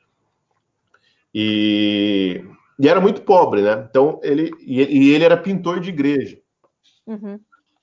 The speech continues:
Speaker 1: Ele pintava igrejas, essa era a profissão dele, né? Então, ele, nos contatos dele ali na igreja, ele conseguiu arrumar esse, esse, esse lugar de sacristão. Então, pelo menos, ele tinha uma casinha ali que ele morava na paróquia, né?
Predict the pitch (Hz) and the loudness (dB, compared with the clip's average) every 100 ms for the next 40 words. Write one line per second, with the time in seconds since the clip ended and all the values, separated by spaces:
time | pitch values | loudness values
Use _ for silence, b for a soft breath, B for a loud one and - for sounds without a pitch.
0 | - 101 - 135 127 139 165 135 127 98 | -16 -14 -10 -6 -2 -2 -4 -8 -6 -6
1 | 90 101 - 131 139 - 151 156 110 82 | -4 -4 -4 -6 -6 -10 -8 -6 -6 -6
2 | - _ _ _ _ - 95 - _ _ | -10 _ _ _ _ -8 -8 -8 _ _
3 | _ - 135 180 208 202 123 - _ _ | _ -10 0 2 2 0 -4 -8 _ _
4 | _ _ _ 143 156 156 156 139 139 139 | _ _ _ -8 -4 -2 0 0 2 0
5 | 139 117 131 135 139 147 135 143 160 185 | -2 -2 2 4 4 2 0 -2 -2 -4
6 | 190 185 202 151 170 180 165 151 165 165 | -6 -6 -6 -2 -2 0 0 2 2 -2
7 | 175 - - 151 147 - 165 143 139 165 | -10 -20 -8 -6 -6 -8 -8 -6 -8 -6
8 | 151 151 151 156 170 170 185 185 - 147 | -2 -2 -2 -8 -8 -8 -10 -8 -2 -2
9 | 147 156 165 160 160 160 165 165 131 127 | -2 -4 -2 -4 -6 -4 -6 -2 0 0
10 | 113 123 117 113 123 123 139 113 123 127 | -2 -4 -2 -4 -8 -2 2 2 2 0
11 | 101 - 160 127 143 - 190 - B B | -2 -2 2 4 2 -2 -16 -16 B B
12 | B _ _ - 110 | B _ _ -12 -10